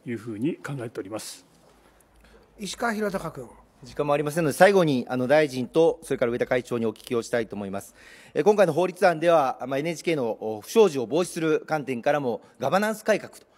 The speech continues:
Speaker 3: いうものが、あ、盛り込まれているところでございます。えー、昨今でも住民インタビューの音声ファイルを、えー、誤った、あ、メール送信をしてしまう、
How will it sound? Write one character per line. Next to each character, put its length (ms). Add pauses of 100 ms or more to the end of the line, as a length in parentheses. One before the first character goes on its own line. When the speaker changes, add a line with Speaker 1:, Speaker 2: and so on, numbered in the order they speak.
(100)
Speaker 3:
い 60
う 80
も 80
の 80
が、 340
あ、 60
盛 160
り 60
込 20
ま 140
れ 60
て 100
い 60
る 60
と 80
こ 60
ろ 40
で 40
ご 100
ざ 80
い 60
ま 100
す。 140 (380)
え 140
ー、 20
昨 220
今 120
で 80
も 340
住 160
民 140
イ 60
ン 80
タ 160
ビ 80
ュ 60
ー 20
の 180
音 160
声 180
フ 80
ァ 80
イ 60
ル 100
を、 160 (280)
え 680
ー、 60
誤 200
っ 100
た、 460
あ、 40
メ 140
ー 20
ル 80
送 140
信 120
を 40
し 80
て 80
し 140
ま 100
う、 100